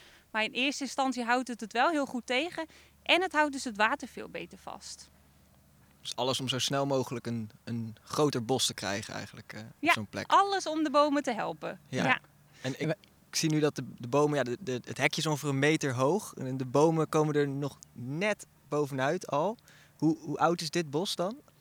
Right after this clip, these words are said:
Speaker 1: Ja, deze is echt nog maar een paar maanden oud. Deze is afgelopen plantseizoen geplant. Dus we planten altijd in de winter tussen november en maart. En, eh, ja, dus deze is nu, eh, een paar maandjes oud.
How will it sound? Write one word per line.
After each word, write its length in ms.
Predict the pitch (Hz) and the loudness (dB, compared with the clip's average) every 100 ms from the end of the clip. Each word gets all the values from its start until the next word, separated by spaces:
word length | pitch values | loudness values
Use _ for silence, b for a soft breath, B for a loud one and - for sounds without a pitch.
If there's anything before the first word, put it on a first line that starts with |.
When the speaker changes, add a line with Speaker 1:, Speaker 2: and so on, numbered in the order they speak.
| b b b b | b b b b
Speaker 1:
Ja, 240 | 214 247 | 2 2
deze 380 | 202 240 415 392 | 4 4 4 2
is 80 | 359 | -2
echt 240 | 320 339 | -2 -2
nog 120 | 320 | -2
maar 200 | 294 294 | 2 2
een 80 | 285 | 2
paar 280 | 285 277 285 | 4 4 4
maanden 340 | 269 247 247 - | 4 2 0 0
oud. 280 | 220 359 | 0 0
Deze 200 | 339 269 | -2 -6
is 100 | 240 | -4
afgelopen 580 | - 269 - 262 247 233 | 0 0 0 0 0 -2
plantseizoen 580 | - 247 294 285 269 277 | 0 0 2 -2 -4 -6
geplant. 440 | 269 262 277 403 - b b b b | -6 -4 -4 -6 -14 b b b b
Dus 120 | 185 | -16
we 80 | 226 | -6
planten 320 | 240 262 269 | 0 0 2
altijd 220 | 240 226 | 0 -2
in 140 | 233 214 | -6 -6
de 120 | 190 | -2
winter 400 | 214 320 392 381 | -2 -2 -4 -8
tussen 240 | 277 - 233 | -8 -6 -4
november 540 | 233 262 254 247 214 | -2 0 0 0 -2
en 300 | - 208 196 - - | -4 -4 -6 -10 -2
maart. 500 | 226 277 330 - - b b b b - | 4 6 6 0 -12 b b b b -8
En, 300 | 240 233 233 | -4 -4 -2
eh, 260 | 220 220 | -2 -2
ja, 220 | 226 254 208 | 4 6 6
dus 140 | 208 | 2
deze 260 | 226 233 220 | 2 2 0
is 100 | 214 | -2
nu, 240 | 214 208 | -2 -2
eh, 140 | 185 175 | -2 -4
een 120 | 170 | -4
paar 180 | 196 185 | -6 -6
maandjes 300 | 175 170 202 | -6 -8 0
oud. 340 | 202 320 - | 0 0 -8